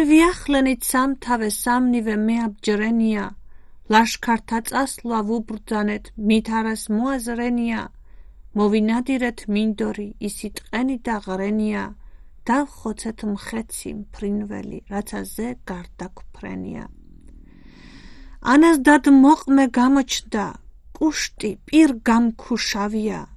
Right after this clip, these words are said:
ზედა ჯდა შავსა ტაიჭსა მერანი რამე შავია. თავსა და ტანსა ემოსა, გარეთმა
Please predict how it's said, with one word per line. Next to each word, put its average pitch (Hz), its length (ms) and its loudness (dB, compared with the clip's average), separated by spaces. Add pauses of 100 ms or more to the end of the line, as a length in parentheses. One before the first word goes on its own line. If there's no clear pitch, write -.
(720)
ზედა 277 320 8
ჯდა 269 380 6
შავსა 285 540 0 (120)
ტაიჭსა 262 640 0
მერანი 262 640 4
რამე 254 320 0
შავია. 233 640 -2 (680)
თავსა 220 440 -2
და 214 160 2
ტანსა 247 680 -2
ემოსა, 226 560 -2 (240)
გარეთმა 220 720 -2